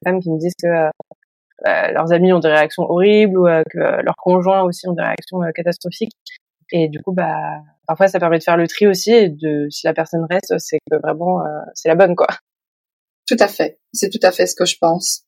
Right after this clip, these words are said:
Speaker 2: <laughs> Je partage tout à fait ton point de vue, Floriane.
Speaker 1: Et, euh, par rapport à tes enfants, euh, donc t'as un garçon et une fille ?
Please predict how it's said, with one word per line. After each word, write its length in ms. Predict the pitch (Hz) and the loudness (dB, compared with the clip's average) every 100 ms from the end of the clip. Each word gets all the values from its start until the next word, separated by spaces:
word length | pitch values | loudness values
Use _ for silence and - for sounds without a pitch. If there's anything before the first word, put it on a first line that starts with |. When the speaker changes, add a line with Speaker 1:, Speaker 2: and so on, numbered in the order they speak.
| - | -8
Speaker 2:
<laughs> 380 | - 226 202 | -2 -2 -2
Je 80 | 196 | -2
partage 500 | 226 202 - 196 185 | -2 0 2 2 2
tout 100 | 185 226 | 0 0
à 60 | |
fait 140 | - 196 | 0 0
ton 140 | 196 | 0
point 220 | 190 185 | 2 2
de 60 | 175 | 0
vue, 80 | 170 | -2
Floriane. 380 | 170 165 147 233 - _ _ _ _ | -4 -4 -4 -6 -14 _ _ _ _
Speaker 1:
Et, 200 | 190 196 | 2 6
euh, 180 | 196 190 | 6 4
par 140 | 185 196 | 4 4
rapport 240 | 196 202 | 4 4
à 100 | 202 | 4
tes 220 | 196 190 | 2 -2
enfants, 560 | 196 190 - 226 247 240 | -2 -2 0 0 2 2
euh, 420 | 202 190 180 180 | 2 2 0 0
donc 220 | 175 180 | 2 2
t'as 140 | 190 180 - | 2 2 -2
un 200 | 82 196 | -2 2
garçon 260 | 196 196 | 2 2
et 20 | 208 | -2
une 80 | |
fille ? 200 | 185 254 | -2 -4